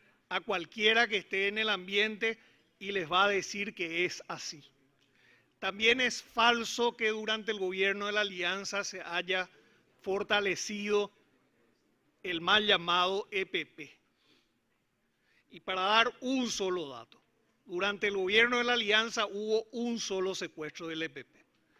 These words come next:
Puedo hablar de los homicidios, puedo hablar de los ataques, también fueron, no digo mínimos porque esta fue una,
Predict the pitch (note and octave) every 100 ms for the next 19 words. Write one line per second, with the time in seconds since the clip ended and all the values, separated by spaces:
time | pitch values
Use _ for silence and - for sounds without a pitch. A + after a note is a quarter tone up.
0 | _ _ - F#3+ A3 G#3 F#3+ G3+ G#3 G#3
1 | G#3 G3+ G#3 F#3 - A3+ A3+ A3 G3+ G3
2 | G3+ G3 F#3 F#3+ G3+ G#3 F#3+ F3 G#3+ A3
3 | A3+ G#3+ - - _ _ _ _ D3+ D#3
4 | F3+ G#3 G#3+ G#3 G#3 A3 A3 A3+ B3 _
5 | _ _ _ _ _ _ _ _ - G3+
6 | A#3+ B3+ A#3 A#3 A#3+ B3 A#3+ A#3+ A3+ G3+
7 | F#3+ F3+ G#3+ G3+ - F#3+ F#3+ G3+ - G3
8 | F#3